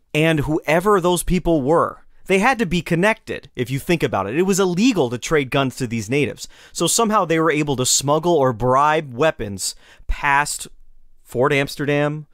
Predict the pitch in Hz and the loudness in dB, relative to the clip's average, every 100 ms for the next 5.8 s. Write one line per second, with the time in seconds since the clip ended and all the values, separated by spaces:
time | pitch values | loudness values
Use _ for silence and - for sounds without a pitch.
0 | _ _ - 131 131 - 139 151 - - | _ _ -4 -2 -2 0 2 2 -2 -4
1 | 131 123 110 123 151 170 180 - - _ | 0 2 2 2 2 0 -2 -4 -8 _
2 | _ - - 156 147 156 123 131 156 175 | _ -18 -6 -2 -2 -2 -2 2 4 4
3 | 180 185 165 170 170 160 180 180 196 156 | 2 2 0 -2 -2 -2 -2 0 0 2
4 | 143 113 127 180 196 165 123 117 160 160 | 0 2 2 2 0 -2 -2 0 0 0
5 | 113 151 208 202 202 196 143 | 0 2 4 4 2 2 0